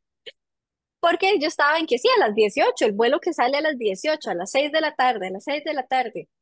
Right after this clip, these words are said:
y no me fijé que lo compré domingo, y los chicos partían lunes, entonces me fui un día antes. Esa fue, creo que la, el primer pacho que nos pasó.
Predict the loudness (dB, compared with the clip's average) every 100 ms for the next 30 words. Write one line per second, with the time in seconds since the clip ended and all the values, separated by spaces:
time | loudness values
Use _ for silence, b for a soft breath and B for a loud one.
0 | _ _ -14 -10 -8 -4 -4 -2 -2 -4
1 | -10 -8 -8 -10 -6 -6 -4 -6 -6 -8
2 | _ _ _ _ _ _ -6 -6 -6 -10
3 | -10 -8 -10 -6 -6 -4 -4 -4 -6 -8
4 | -8 -6 -8 -4 -2 -2 -4 -12 -16 _
5 | _ -20 -20 _ b _ 0 0 2 0
6 | 0 0 0 -2 -4 -6 0 2 2 0
7 | 0 -2 0 0 0 -2 -2 -2 -2 -2
8 | 0 -2 -2 -6 -6 -8 -6 -4 -4 -4